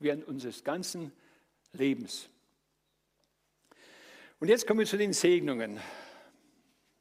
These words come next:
zum Schluss. Welche Segnungen kommen mit der Furcht Gottes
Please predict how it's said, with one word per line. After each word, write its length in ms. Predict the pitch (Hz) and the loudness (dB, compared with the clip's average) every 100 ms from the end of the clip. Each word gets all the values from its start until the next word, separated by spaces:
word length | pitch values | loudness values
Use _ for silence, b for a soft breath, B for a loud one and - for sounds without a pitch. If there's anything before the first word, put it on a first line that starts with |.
| _ _ _ _ | _ _ _ _
zum 160 | - 127 | -14 -12
Schluss. 400 | - 123 - - _ _ _ _ b b b b b b b b b _ _ _ _ _ _ _ _ _ _ _ _ _ _ _ B B B B B - | -8 -8 -8 -12 _ _ _ _ b b b b b b b b b _ _ _ _ _ _ _ _ _ _ _ _ _ _ _ B B B B B 2
Welche 260 | 240 240 | 4 4
Segnungen 560 | - 220 214 214 196 180 | 2 2 2 0 0 0
kommen 240 | 170 175 | 0 0
mit 140 | 175 175 | 0 -2
der 80 | |
Furcht 440 | 147 180 160 - - - _ _ - | 0 -2 -2 -8 -18 -20 _ _ -4
Gottes 520 | 135 131 - - | -4 -4 -10 -12